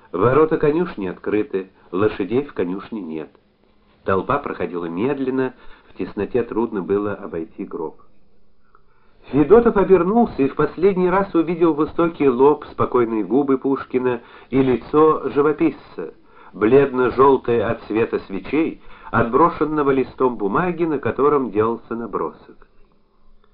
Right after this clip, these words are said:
Через несколько дней в городе появились переписанные писарским почерком на канцелярской бумаге во многих экземплярах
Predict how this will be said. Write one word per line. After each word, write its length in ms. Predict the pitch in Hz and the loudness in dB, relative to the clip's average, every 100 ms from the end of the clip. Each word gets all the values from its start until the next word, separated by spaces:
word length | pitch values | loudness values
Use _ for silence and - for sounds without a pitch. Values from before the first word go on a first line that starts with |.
| - _ - - | -20 _ -16 -2
Через 280 | 147 165 147 | 0 0 0
несколько 580 | 226 233 - 175 - 139 | 0 0 0 2 0 0
дней 480 | 117 185 233 - - - - - | -2 -2 0 -2 -8 -20 -20 -10
в 160 | 104 123 | -6 4
городе 400 | 180 233 208 202 | 6 6 4 2
появились 520 | 165 165 196 196 190 | 2 0 0 -4 -4
переписанные 800 | - 156 156 185 180 165 165 160 147 | -4 -2 -2 -6 -4 -4 -2 -2 -2
писарским 720 | 156 147 131 120 - 107 95 | -6 -4 -4 -4 -6 -8 0
почерком 640 | - 180 160 156 156 151 - - 92 | -2 0 -6 0 -2 -2 -12 -16 -8
на 140 | 98 | -6
канцелярской 720 | 107 98 101 117 117 - 98 | -4 -6 -4 -4 -6 -6 -4
бумаге 520 | 98 98 151 147 147 | -2 -2 -2 -2 -2
во 100 | 113 | -2
многих 400 | 98 131 120 110 | 0 -2 -2 -6
экземплярах 720 | 95 82 90 95 139 160 156 | -8 -8 -8 -4 -2 -2 -4